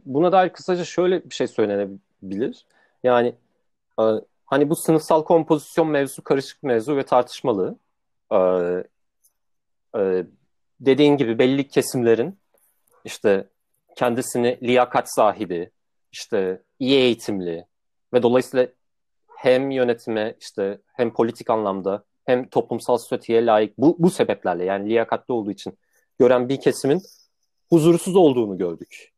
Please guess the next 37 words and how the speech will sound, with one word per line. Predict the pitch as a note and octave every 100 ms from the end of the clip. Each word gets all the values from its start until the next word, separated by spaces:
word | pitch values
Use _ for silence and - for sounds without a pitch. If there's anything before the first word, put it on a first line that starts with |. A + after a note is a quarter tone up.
| -
E, | G2+ F#2+ F#2
bu | G2 F#2+ - _ _ _ _ _
rahatsız | B2 C3 - D#3
olduğunu | D3+ B2 A2+ G2
gördük. | F#2+ E2+ - - _ _
En | C#3+
azından | C3 C#3+ D3+
bunun | D3 D3+ F3+ - -
içerisindeki | C3 C3 A#2 C3+ D#3
belli | C#3+ C3+ B2
bir |
kesimin. | - F#2+ - G#2 - _ _ _ _ _ _
Bu, | B2 B2 A#3 D#4 E4 _ _ _ _ B2+
e, | A#2 A#2 A#2+ A#2+ - - _ _ _ _ _
yani | C3 C#3+ C#3+
bunlar | D#3+ F#3
orta | C#3+ B2+ -
sınıf | D3 D3+ D3 -
mı | B2 G2+
yoksa | A2+ - B2
beyaz | A2 A#2+ C3
yakalı | C#3 - A2+
mı, | F#2+ -
proleterleşmiş | A#2 A#2 A#2+ C#3 B2+ B2+ C#3 - B2+
beyaz | C3 B2
yakalı | A#2 - A2
mı | A2
vesaire | C3 - G#2+ G#2+
bu, | C#3+ -
bu, | D3 C3
bu | D3+ D#3
kesimin | D3+ F3+ D3+ -
sınıfsal | D3+ - D#3
karakteri | D3+ C3+ C3 D#3 D#3
bir | D3
tartışma | C#3+ C#3 - D3+ C#3+
konusu. | A2+ G2 - C3+